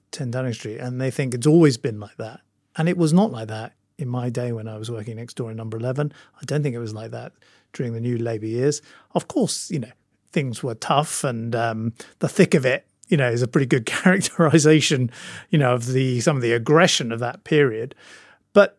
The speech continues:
I think people had a kind of noble calling. There was, and there was a sense of being a band of brothers and sisters trying to achieve something, even if there were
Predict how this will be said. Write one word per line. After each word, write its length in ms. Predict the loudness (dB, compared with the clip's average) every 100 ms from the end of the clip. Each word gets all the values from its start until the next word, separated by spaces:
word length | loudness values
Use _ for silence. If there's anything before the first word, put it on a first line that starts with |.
| _
I 100 | -2
think 280 | 2 2 6
people 340 | 4 6 0
had 220 | 4 4 4
a 100 | 0
kind 240 | -2 -2
of 80 | 0
noble 640 | 4 6 6 4 0 -4 -6 _ _ _ _ _ _ -4
calling. 500 | 6 6 6 0 -4
There 160 | 0
was, 280 | 4 4 4 0
and 160 | 2
there 100 | 4
was 160 | 4 4
a 100 | 2
sense 360 | 2 0 0
of 220 | -4 -4 -4
being 200 | -2 -2
a 60 |
band 300 | -2 -2 -2
of 60 | -2
brothers 360 | -4 -4 -6 -6
and 100 | -6
sisters 600 | -6 -6 -10 -10 -12 -10
trying 200 | -8 -8
to 60 |
achieve 380 | -4 2 2 2
something, 360 | -4 -10 -10 -10
even 220 | -10 -12
if 140 | -12
there 180 | -12 -10
were 140 | -12